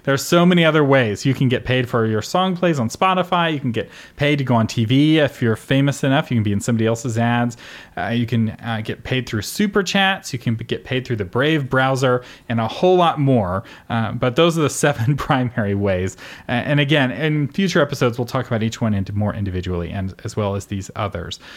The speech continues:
But, uh, in conclusion, I hope that you see that there are multiple ways to fund your work. And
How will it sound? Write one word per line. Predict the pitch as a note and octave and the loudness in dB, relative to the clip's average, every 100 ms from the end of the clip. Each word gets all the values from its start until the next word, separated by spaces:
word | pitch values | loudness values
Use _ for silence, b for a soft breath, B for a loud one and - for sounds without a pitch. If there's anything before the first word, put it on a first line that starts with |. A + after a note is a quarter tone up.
| B _ | B _
But, | C3+ C3+ - | 0 0 -4
uh, | C#3 - | -4 0
in | E3 E3 | 0 2
conclusion, | F3 E3+ A#3 F#3 | 2 2 2 2
I | E3+ | 0
hope | - C4 - | 2 0 0
that | E3 C#3+ | -2 0
you | C#3+ C3+ | 0 0
see | - F3 D#3 B2+ A#2 B B B | 0 0 2 2 0 B B B
that | C3+ C3 | 0 2
there | D3 C3 | 4 4
are | B2 | 4
multiple | B2+ C#3 D3 C#3 | 4 4 4 2
ways | A2+ G#2 | 2 0
to | - | -2
fund | - G#2 | -4 -4
your | F#2+ F#2 | -2 -6
work. | - - - | -8 -12 -6
And | E3+ D#3+ C3+ | 2 2 2